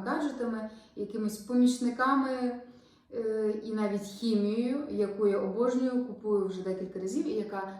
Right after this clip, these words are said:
полегшує мені цей процес. Хто вперше на моєму каналі, з вами я Лена, тричі мама, і це мій канал про жіночість, про саморозвиток, про материнство, про всілякі жіночі штучки, про мінімалізм.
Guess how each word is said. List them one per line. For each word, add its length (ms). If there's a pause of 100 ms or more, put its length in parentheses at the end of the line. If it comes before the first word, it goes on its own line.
(140)
полегшує 560
мені 420 (200)
цей 180
процес. 640
Хто 140
вперше 320
на 120
моєму 280
каналі, 320
з 100
вами 300
я 140
Лена, 360 (340)
тричі 360
мама, 260
і 220
це 100
мій 160
канал 340 (160)
про 320 (200)
жіночість, 840 (500)
про 340
саморозвиток, 920
про 180
материнство, 840
про 180
всілякі 480
жіночі 400
штучки, 420
про 160
мінімалізм. 680